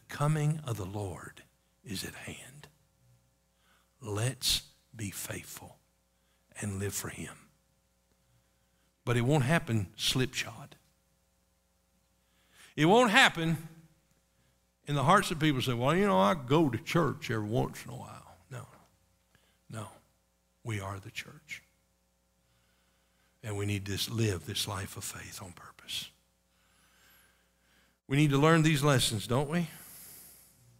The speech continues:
Lesson number one, keep your home. Know who you belong to.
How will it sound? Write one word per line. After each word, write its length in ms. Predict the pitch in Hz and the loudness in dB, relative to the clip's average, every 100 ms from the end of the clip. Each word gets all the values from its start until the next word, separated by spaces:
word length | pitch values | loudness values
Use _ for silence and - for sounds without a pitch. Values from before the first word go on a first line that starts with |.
| _ _ _ _ _ _ _ _ _ _ _ | _ _ _ _ _ _ _ _ _ _ _
Lesson 320 | 117 - 123 | -4 -2 2
number 180 | 113 110 | 2 2
one, 460 | 110 123 139 151 143 - - _ _ _ _ _ _ _ _ _ _ _ _ _ _ _ _ _ _ _ _ _ _ _ _ _ _ | 0 0 0 0 -4 -10 -20 _ _ _ _ _ _ _ _ _ _ _ _ _ _ _ _ _ _ _ _ _ _ _ _ _ _
keep 280 | - 117 - | -8 -8 -4
your 80 | 101 | -4
home. 360 | 101 95 85 80 _ _ _ _ _ _ _ _ _ _ _ _ _ | -2 -6 -8 -16 _ _ _ _ _ _ _ _ _ _ _ _ _
Know 180 | 110 120 | -2 0
who 100 | 113 | 0
you 140 | 117 95 | 0 -2
belong 360 | 95 95 92 | -4 -4 -6
to. 240 | - 92 | -10 -14